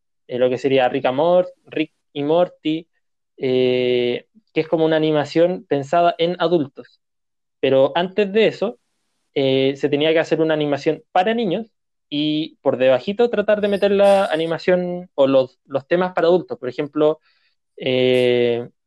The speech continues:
la película de Los Increíbles, que si uno lo ve con una mirada adulta, toca temas bien importantes como el tema de, eh, creer que tu pareja te está engañando, que fue cuando Mister Increíble se estaba yendo de casa,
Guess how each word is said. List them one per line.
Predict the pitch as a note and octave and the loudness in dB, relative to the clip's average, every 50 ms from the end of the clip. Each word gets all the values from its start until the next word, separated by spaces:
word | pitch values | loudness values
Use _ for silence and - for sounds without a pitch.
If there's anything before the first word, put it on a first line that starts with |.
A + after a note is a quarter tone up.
| _ | _
la | - C#3 C#3 C3 | -4 -2 -2 0
película | C#3+ C#3 D3+ D#3 D#3+ D#3+ D#3+ | 0 0 2 2 2 4 4
de | D#3 D3+ | 4 4
Los | D3 D3 D3 | 2 2 0
Increíbles, | C#3+ C#3 C#3 - B2+ B2+ C3+ E3 F#3+ A3+ C4+ D#4+ _ _ _ _ _ _ _ _ _ _ _ _ _ _ | 0 -2 -4 -4 -2 -2 -2 -2 -2 -4 -6 -8 _ _ _ _ _ _ _ _ _ _ _ _ _ _
que | _ - C#3+ C3+ C3+ C3+ C3+ C3+ - - | _ -2 0 2 2 2 0 -2 -4 -8
si | - - - | -10 -6 -4
uno | D3+ D#3+ E3+ | 0 2 4
lo | F3+ F#3 F3+ | 4 4 4
ve | F#3 F#3 F3+ | 4 2 2
con | F3+ F3 E3+ | 0 0 0
una | E3 E3 E3 | 0 -2 -2
mirada | D#3+ D3 C3+ D3 D3+ D#3 | 0 0 2 2 4 4
adulta, | D3+ C#3+ D3+ E3 F3+ - _ G#3 G#3 G3+ G3 - _ | 4 2 2 0 -2 -2 _ 0 2 2 0 -2 _
toca | - D3 C#3+ - C#3+ C3+ | -6 -4 0 0 0 0
temas | C#3+ D3 C#3+ D3+ D3 C#3 B2+ B2 B2 - | 0 -2 -2 0 0 -2 -2 -4 -6 -8
bien | C#3 C#3+ | -8 -8
importantes | D#3 D#3 - - E3+ - - F#3+ F#3+ - G3+ - | -8 -6 -4 -6 -4 -2 -2 -4 -4 -6 -10 -10
como | - D#3+ D3+ C#3 | -8 -4 -2 -2
el | C3+ B2+ - | -2 -2 -2
tema | - D#3 D3 D3 D3 C#3+ C#3+ | -2 -2 -2 0 -2 -2 -2
de, | C3 C3 C3+ C3 C3 B2+ B2+ B2+ B2 - _ _ _ _ _ _ _ _ _ | -2 0 0 0 2 0 0 -2 -4 -6 _ _ _ _ _ _ _ _ _
eh, | - C3+ B2+ B2+ B2+ B2 A#2+ A#2+ - | -8 -6 -2 -2 0 0 -2 -4 -4
creer | - C#3 C#3 C3+ C3+ | -2 -2 -2 -2 -2
que | - C3+ | -4 -4
tu | B2+ C3 | -2 0
pareja | C3+ C3+ C3+ - C#3 | 0 0 0 -2 -6
te | C3 - | -8 -6
está | - D3 | -6 -4
engañando, | C3+ C3 B2+ C3 C#3 D#3+ F3+ F#3 F#3 F#3 F#3 F#3 F3+ F3+ E3+ - _ _ _ _ _ _ _ _ _ | -2 -2 -2 -2 0 0 0 -2 -2 0 2 4 4 4 2 -2 _ _ _ _ _ _ _ _ _
que | - C3+ - | -12 -8 -4
fue | - D3 | 0 0
cuando | C#3 C#3 C3+ C3 C3 | 2 2 2 0 0
Mister | C3+ C3+ C3+ - D3+ C#3 | 0 -2 -2 -2 -2 -2
Increíble | C3+ B2+ - _ - C#3 C#3 C#3 D3 C#3+ C#3+ C#3+ C#3 C#3 C3+ C3+ B2+ | -2 -4 -6 _ -2 0 2 2 2 2 2 2 2 2 2 2 0
se | A#2+ - C3 | -2 -6 -10
estaba | A#2+ - C#3+ C#3 C#3 | -6 -2 0 0 2
yendo | C#3 C#3 C3+ B2+ | 0 0 2 2
de | B2+ B2 | 0 2
casa, | - D#3 E3+ F3+ F3+ - D#3+ D3+ D3+ - | 2 0 0 0 -2 -2 -4 -4 -4 -4